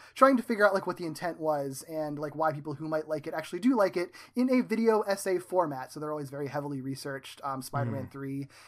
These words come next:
Speaker 1: is, uh, one of the ones that are on there that you might be interested in if you wanna check it out.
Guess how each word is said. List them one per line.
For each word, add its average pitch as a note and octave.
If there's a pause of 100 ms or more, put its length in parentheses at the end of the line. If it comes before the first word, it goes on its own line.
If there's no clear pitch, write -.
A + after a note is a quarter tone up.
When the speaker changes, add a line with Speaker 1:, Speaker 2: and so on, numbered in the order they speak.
(140)
Speaker 1:
is, D#3+
uh, E3
one F3+
of G3
the G#3
ones G#3+
that G#3
are A3
on C4+
there G3+
that E3+
you E3
might F3+
be F#3+
interested D#3+
in C#3
if C#3
you D3
wanna D3
check E3+
it A3
out. E3